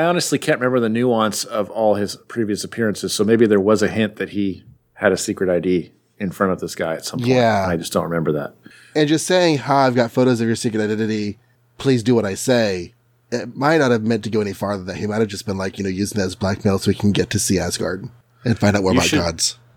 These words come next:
Speaker 1: "You should know I can't allow you to keep that knowledge." Whoa, that sounded very menacing.
Speaker 2: Right. But
Speaker 1: And how
Speaker 2: Thor's
Speaker 1: do
Speaker 2: the
Speaker 1: you stop
Speaker 2: god,
Speaker 1: it?
Speaker 2: so, like, he could take the
Speaker 1: But he
Speaker 2: knowledge
Speaker 1: can't
Speaker 2: from him.
Speaker 1: hurt mortals. He can't.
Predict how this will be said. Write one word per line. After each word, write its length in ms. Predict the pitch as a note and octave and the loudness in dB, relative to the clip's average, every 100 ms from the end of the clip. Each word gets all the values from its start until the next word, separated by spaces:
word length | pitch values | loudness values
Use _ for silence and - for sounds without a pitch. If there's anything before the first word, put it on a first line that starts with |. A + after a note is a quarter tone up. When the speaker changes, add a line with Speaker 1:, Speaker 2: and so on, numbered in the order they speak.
| _ - | _ -4
Speaker 1:
"You 160 | A2 | -2
should 260 | B2+ - A2+ | 0 0 0
know 420 | G#2+ A#2 G#2 F#2 G2 | 2 2 2 0 -2
I 80 | |
can't 340 | G2+ - A2+ - | -6 -2 -2 0
allow 300 | G2+ G2 G#2 | 0 2 2
you 160 | G2+ | 2
to 100 | F#2+ | -2
keep 300 | F2+ A2+ G#2 | -6 -6 -4
that 220 | G#2 F#2+ F2+ | -2 -2 -2
knowledge." 500 | G2 F#2 - - - | -4 -4 -6 -10 -10
Whoa, 480 | F2 G#2 C3 G#2 - - | -2 2 2 2 -4 0
that 180 | A2+ C3 | 0 2
sounded 320 | A#2+ F#2 D2+ | 2 2 -2
very 340 | D2+ G#2 G2 | 0 2 2
menacing. 540 | F2+ E2+ E2 E2 D2 F#2+ - | 0 -6 -8 -12 -16 -16 -10
Speaker 2:
Right. 800 | F#2+ G2 G2 G2 F#2 F#2 F2 - - _ _ - | -4 -2 0 0 0 -2 -4 -10 -20 _ _ -2
But 120 | C3+ | 2
Speaker 1:
And 80 | D3+ | 4
how 60 | |
Speaker 2:
Thor's 140 | C3+ G#2 | 6 6
Speaker 1:
do 60 | |
Speaker 2:
the 60 | G#2+ | 4
Speaker 1:
you 60 | G#2 | 4
stop 140 | C#3 G2 F#2+ | 4 4 2
Speaker 2:
god, 80 | - | 0
Speaker 1:
it? 40 | |
Speaker 2:
so, 280 | - A2 F#2+ | -2 0 0
like, 400 | F#2 F#2 - - _ _ A#2 | -2 -4 -8 -18 _ _ -14
he 220 | - A2+ | -4 -2
could 140 | A2 | 0
take 140 | A2+ G#2+ | 0 2
the 60 | |
Speaker 1:
But 40 | G#2 | 2
he 20 | G2+ | 2
Speaker 2:
knowledge 120 | - | 2
Speaker 1:
can't 100 | A#2+ | 2
Speaker 2:
from 80 | G#2+ | 2
him. 60 | |
Speaker 1:
hurt 160 | A2 G2+ | 2 2
mortals. 680 | F#2+ A2+ A#2+ C#2+ - - - | 2 2 2 -2 -10 -20 -12
He 80 | - | -10
can't. 240 | - G#2 | -6 -8